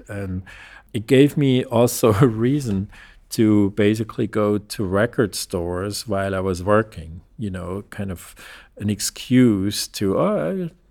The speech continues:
let's go to a record store and see if the, if I can find more records for my project," which of course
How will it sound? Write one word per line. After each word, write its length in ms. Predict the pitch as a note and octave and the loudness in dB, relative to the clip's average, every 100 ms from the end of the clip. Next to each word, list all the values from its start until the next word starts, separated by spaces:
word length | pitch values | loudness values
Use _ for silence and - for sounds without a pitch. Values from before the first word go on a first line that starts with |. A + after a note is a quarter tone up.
| _ | _
let's 200 | D#3+ F3 | -10 -10
go 300 | - C#3+ D3 | -6 -2 -2
to 200 | D3 C#3+ | -4 -6
a 40 | |
record 420 | B2+ A#2+ - D3 - | -4 -4 -4 -10 -10
store 320 | - A#2 A#2 | -4 -4 -2
and 120 | G#2+ | -6
see 300 | - A#2+ A#2+ | -6 -6 -6
if 180 | A2 - | -8 -12
the, 220 | A2+ A2 | -10 -8
if 160 | A#2 G#2+ | -8 -6
I 80 | G#2+ | -4
can 180 | B2 | -4
find 440 | G#2+ - A2+ A#2+ - | -4 -2 0 -2 -2
more 220 | A#2+ A2+ | -2 0
records 420 | G#2+ G#2 - G2 | 0 -2 -4 -6
for 160 | - G#2 | -6 -6
my 160 | F#2+ | -6
project," 840 | F2+ - C#3 C#3+ F2+ F#2 - _ - | -6 2 4 4 -2 -6 -10 _ -12
which 240 | G2+ - | -12 -12
of 140 | G2 - | -18 -8
course 440 | G#2+ F#2+ F2+ - | -4 -4 -6 -12